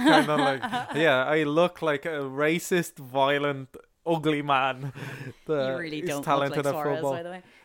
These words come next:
Speaker 1: Uh, I actually do. Like, I,
Speaker 2: I
Speaker 1: I
Speaker 2: don't think you do.
Speaker 1: Well, uh,
Speaker 2: Anyways, tangent.
Speaker 1: at least, uh, a hundred people in Arcade Fire who didn't know I was Uruguayan thought that I looked like Suarez and took pictures of me. Uh, I was drunk, so I bit their shoulders for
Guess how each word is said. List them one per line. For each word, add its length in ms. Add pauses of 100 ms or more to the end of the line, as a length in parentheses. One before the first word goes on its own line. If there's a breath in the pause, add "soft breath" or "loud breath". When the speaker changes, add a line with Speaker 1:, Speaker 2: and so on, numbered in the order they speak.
(120)
Speaker 1:
Uh, 300
I 140
actually 320
do. 160
Like, 240
I, 300
Speaker 2:
I 180
Speaker 1:
I 60
Speaker 2:
don't 200
think 180
you 120
do. 340 (160 loud breath)
Speaker 1:
Well, 400
uh, 40
Speaker 2:
Anyways, 360
tangent. 400 (100)
Speaker 1:
at 120
least, 240
uh, 360
a 40
hundred 300
people 280
in 160
Arcade 380
Fire 480
who 80
didn't 300
know 180
I 40
was 140
Uruguayan 500
thought 220
that 140
I 360
looked 200
like 160
Suarez 480
and 100 (120)
took 180
pictures 340
of 120
me. 240 (180)
Uh, 320 (440)
I 60
was 200
drunk, 240
so 340
I 240 (100)
bit 160
their 80
shoulders 540 (160)
for 340